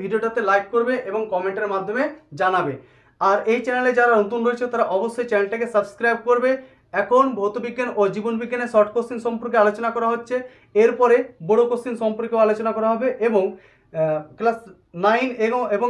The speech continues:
টেনের যে অঙ্ক রয়েছে, সেই অঙ্কেরও প্রত্যেকটা অধ্যায় ভিত্তিক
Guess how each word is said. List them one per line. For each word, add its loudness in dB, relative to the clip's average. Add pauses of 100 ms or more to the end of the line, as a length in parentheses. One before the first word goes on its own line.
(100)
টেনের -2
যে -2
অঙ্ক 0
রয়েছে, 4
সেই -2
অঙ্কেরও 2 (100)
প্রত্যেকটা -2 (560)
অধ্যায় 0
ভিত্তিক -6